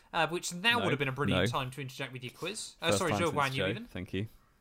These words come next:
Speaker 1: Did Zhou Guanyu? I'm not convinced he did.
Speaker 2: He did, he came tenth. What are you on about? <laughs>
Speaker 1: I, I'm adamant I don't remember this happening. Oh yeah, 'cause
Speaker 2: Alfa
Speaker 1: both Red
Speaker 2: Romeo.
Speaker 1: Bulls stacked it, didn't they?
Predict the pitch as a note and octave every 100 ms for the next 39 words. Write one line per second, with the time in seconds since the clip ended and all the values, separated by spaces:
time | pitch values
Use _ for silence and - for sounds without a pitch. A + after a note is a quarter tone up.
0 | - G#4 - - G4 F4 G4 F#4 F4 C4+
1 | D#4+ D#4 - - F#3 D#3 - C3+ E3 A2
2 | G2+ - - - - - G#3 - A#4 D4
3 | B3 F#4 E4+ - G#4+ E4 - - G#3+ A3+
4 | A#3 E3+ - - A3+ - - - - -
5 | - - - - - - - - - -
6 | F#3+ B3 G#3+ F3 G3 F#3 D#3+ D#3 C3 B2
7 | B2 C3 C3 B2 B2+ A#2 A2+ - A#2+ -
8 | G#2+ - F#3+ B3+ C4 - F#3+ D3+ E3+ D#3
9 | D#3 D#3 C3 F#2+ F#2+ - - - - G#3
10 | - C#3+ C3 F3 B2 A2